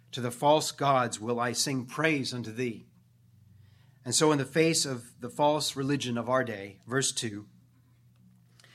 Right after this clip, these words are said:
"I will worship toward thy holy temple, God's mercy in Christ,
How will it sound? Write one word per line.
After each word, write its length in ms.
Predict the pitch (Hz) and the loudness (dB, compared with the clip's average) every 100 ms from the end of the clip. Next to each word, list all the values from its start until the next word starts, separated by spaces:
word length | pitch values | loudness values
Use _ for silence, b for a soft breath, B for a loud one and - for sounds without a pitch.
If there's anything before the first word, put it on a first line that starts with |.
| b b | b b
"I 140 | 147 147 | 6 8
will 200 | 143 131 | 6 4
worship 520 | 151 180 - 185 - | 6 6 4 0 -2
toward 360 | 135 147 147 | -2 2 2
thy 200 | 127 127 | 4 2
holy 400 | 120 143 165 175 | 0 -2 0 0
temple, 500 | 170 135 120 101 - - b b b | -2 -4 -4 -6 -18 -20 b b b
God's 400 | 123 147 165 - | 4 6 6 4
mercy 400 | 127 156 - 151 | -2 0 0 0
in 80 | 156 | -2
Christ, 540 | 143 123 101 - - | -4 -6 -6 -8 -10